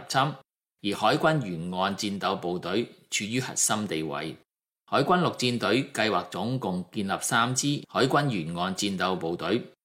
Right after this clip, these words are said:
其中第一支去年三月已經喺夏威夷成立，另一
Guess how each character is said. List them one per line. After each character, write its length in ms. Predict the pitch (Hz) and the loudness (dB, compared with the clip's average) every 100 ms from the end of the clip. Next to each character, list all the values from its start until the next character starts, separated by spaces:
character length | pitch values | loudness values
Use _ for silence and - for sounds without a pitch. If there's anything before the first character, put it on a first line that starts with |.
| _ _ - | _ _ -8
其 160 | 85 | -4
中 200 | 87 139 | 0 0
第 60 | 135 | 2
一 160 | 107 139 | 2 2
支 320 | 131 143 110 | 2 0 0
去 180 | 117 107 | -2 0
年 180 | 85 - | 0 0
三 340 | 135 120 127 | 2 2 2
月 140 | 95 82 | -2 -4
已 140 | 101 | -4
經 180 | 104 120 | -4 -6
喺 200 | 113 110 | -4 -6
夏 220 | 113 92 | -4 -4
威 140 | 92 104 | -2 -2
夷 220 | 87 69 | -4 -2
成 160 | - 71 | -4 -2
立， 60 | 82 85 - _ _ | -8 -10 -14 _ _
另 120 | - | -4
一 60 | 104 | 0